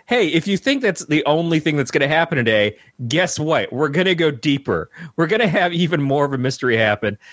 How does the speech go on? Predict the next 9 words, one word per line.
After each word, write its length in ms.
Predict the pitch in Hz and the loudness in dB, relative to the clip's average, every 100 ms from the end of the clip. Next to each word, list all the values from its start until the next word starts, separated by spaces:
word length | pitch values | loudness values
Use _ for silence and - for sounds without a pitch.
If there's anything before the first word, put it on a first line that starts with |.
| - | -8
And 140 | 175 165 | -2 0
that 180 | 170 156 | 0 2
is 280 | 156 139 | 0 0
the 140 | - 156 | -4 -4
blimp 280 | 143 180 - | 0 -2 -2
crashed 480 | 185 165 156 - - | -2 0 0 -4 -6
and 400 | 131 139 135 127 - | 0 2 2 0 -6
nobody's 520 | 123 135 185 233 180 | -2 0 0 -2 -2
inside, 680 | 165 143 127 104 95 117 | -4 -2 0 2 2 -2